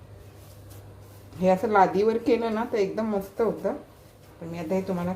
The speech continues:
ताटात दाखवते. हे बघा, मी आता हे सर्व करून घेते, मग आपण ह्याचे गोळे करायला घेऊया.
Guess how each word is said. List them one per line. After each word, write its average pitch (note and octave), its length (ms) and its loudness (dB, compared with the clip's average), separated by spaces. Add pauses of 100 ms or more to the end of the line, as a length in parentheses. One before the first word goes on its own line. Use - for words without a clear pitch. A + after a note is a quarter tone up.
ताटात F#3+ 320 2
दाखवते. F#3+ 580 -2 (4000)
हे D3 180 -10
बघा, D3 280 -6 (680)
मी F#3 100 2
आता G3 160 4
हे G3 140 4
सर्व G3 300 2
करून G#3+ 380 4
घेते, G3 280 0
मग A3 160 -2
आपण G#3+ 300 2 (240)
ह्याचे F#3+ 260 2
गोळे F#3+ 280 4
करायला G3+ 420 2
घेऊया. F#3+ 360 -2